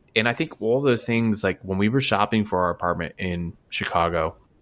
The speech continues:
and we settled on the, the condo building that we did, like, I mean,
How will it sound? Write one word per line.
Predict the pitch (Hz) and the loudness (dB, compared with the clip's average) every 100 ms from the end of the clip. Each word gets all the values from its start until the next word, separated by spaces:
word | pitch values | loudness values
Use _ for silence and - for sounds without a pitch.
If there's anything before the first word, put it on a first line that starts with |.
| _ _ _ - - | _ _ _ -20 -6
and | 110 | -4
we | 98 | -2
settled | - 92 98 98 92 | 0 0 4 4 4
on | 92 101 90 | 2 2 0
the, | 85 - | -6 -8
the | - | -6
condo | - 95 92 | -2 -2 -2
building | 90 87 87 | -2 -4 -4
that | 90 | -6
we | 85 | -2
did, | 104 131 | 2 2
like, | 87 90 - - - - - _ - | 0 -8 -14 -20 -20 -20 -20 _ -6
I | |
mean, | 101 98 | -2 -2